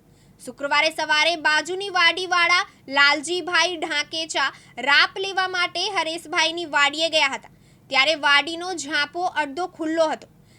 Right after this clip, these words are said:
અને તે સમયે જ વોકિંગ કરવા આવેલા ભરતભાઈ બારડ સહિત બંનેએ ઝાંપો ખોલ્યો હતો અને અંદર જતા જ હરેશભાઈ ખાટલા પર ઊંધા સૂતેલી હાલતમાં હતા.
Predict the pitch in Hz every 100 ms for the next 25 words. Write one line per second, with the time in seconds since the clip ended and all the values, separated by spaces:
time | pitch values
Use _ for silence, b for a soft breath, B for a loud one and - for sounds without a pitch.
0 | b 254 311 381 359 403 415 392 403 415
1 | 403 466 330 311 311 403 403 381 359 381
2 | 311 330 320 330 339 330 311 320 285 330
3 | 330 277 294 285 311 - 330 302 285 b
4 | b _ 233 294 330 359 392 330 330 311
5 | 381 381 381 320 330 330 269 - b b
6 | b - 320 339 339 381 370 349 349 359
7 | 370 381 392 339 339 370 349 370 359 -
8 | - 311 302 349 339 339 330 370 - 311
9 | 302 330 349 359 330 - 320 320 392 359
10 | 339 320 302 226